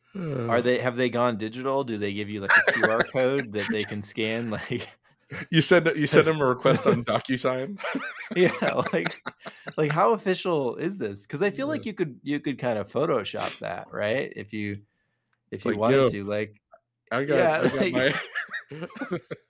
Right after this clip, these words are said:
Speaker 2: Yeah, I wanna know more about this. We should
Speaker 1: I
Speaker 2: interview your dad.
Speaker 1: I mean, it's essentially just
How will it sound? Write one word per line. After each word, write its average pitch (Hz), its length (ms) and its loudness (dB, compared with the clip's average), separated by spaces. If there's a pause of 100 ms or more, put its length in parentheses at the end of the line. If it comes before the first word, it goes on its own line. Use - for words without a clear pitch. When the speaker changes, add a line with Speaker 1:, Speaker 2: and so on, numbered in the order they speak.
(1300)
Speaker 2:
Yeah, 156 160 2
I - 20 6
wanna 208 220 4
know 175 120 4
more 110 240 0
about 101 300 -2
this. 101 440 -10 (200)
We 127 80 -4
should 139 180 -6
Speaker 1:
I 123 40 2
Speaker 2:
interview 113 300 -2
your 92 160 -4
dad. 82 420 -2 (140)
Speaker 1:
I 113 80 0
mean, 123 260 0
it's 127 200 -2
essentially 147 540 0
just - 260 -6